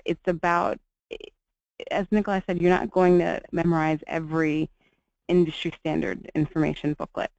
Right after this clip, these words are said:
but it's really presented with these factors. How do you use them in the best way? How does it help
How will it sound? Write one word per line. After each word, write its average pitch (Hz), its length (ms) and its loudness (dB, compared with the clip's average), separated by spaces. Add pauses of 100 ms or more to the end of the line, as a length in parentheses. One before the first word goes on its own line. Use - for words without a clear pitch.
(380)
but 190 100 0
it's 180 180 -4
really 185 400 0 (120)
presented 208 440 2
with 180 180 -2
these 165 180 -2 (120)
factors. - 380 -6
How 175 240 -2
do 185 80 2
you 175 240 2
use 151 100 -8
them 151 140 2
in 151 100 2
the 147 60 -2
best - 280 -12
way? - 220 -10
How 175 200 -6
does 185 200 -2 (140)
it 165 100 -8
help - 240 -6